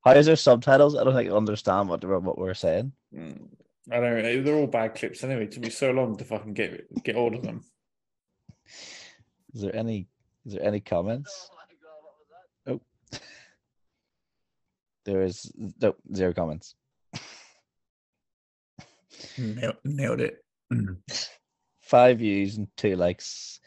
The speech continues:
Speaker 1: since the twentieth of August, twenty twenty-two.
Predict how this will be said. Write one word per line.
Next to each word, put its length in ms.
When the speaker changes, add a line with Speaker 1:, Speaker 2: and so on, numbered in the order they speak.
Speaker 1:
since 600
the 100
twentieth 560
of 120
August, 640
twenty 340
twenty-two. 540